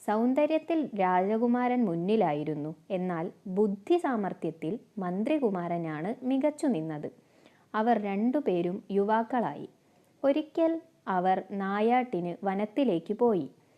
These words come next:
തിരിച്ചു വരുമ്പോൾ വഴിക്ക് ഒരു താമരപ്പൊയ്ക കണ്ടു. ആ പൊയ്കയിൽ ഒരു യുവതി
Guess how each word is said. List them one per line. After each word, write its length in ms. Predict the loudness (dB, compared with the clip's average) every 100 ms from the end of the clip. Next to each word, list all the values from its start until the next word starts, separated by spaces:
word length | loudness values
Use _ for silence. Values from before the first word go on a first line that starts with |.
| _ _
തിരിച്ചു 360 | 0 0 0 2
വരുമ്പോൾ 560 | 4 4 0 0 -2 -2 -4
വഴിക്ക് 640 | 0 2 0 -2 -4 -4 -2
ഒരു 280 | 0 0 0 -2
താമരപ്പൊയ്ക 760 | 0 2 2 2 0 0 0 -2
കണ്ടു. 320 | -4 -6 -10 -14 _ _ _ _ -2
ആ 120 | -2
പൊയ്കയിൽ 760 | 0 2 2 4 2 2 0 0
ഒരു 380 | 2 4 2 0
യുവതി 600 | -2 0 0 -2 -2 -4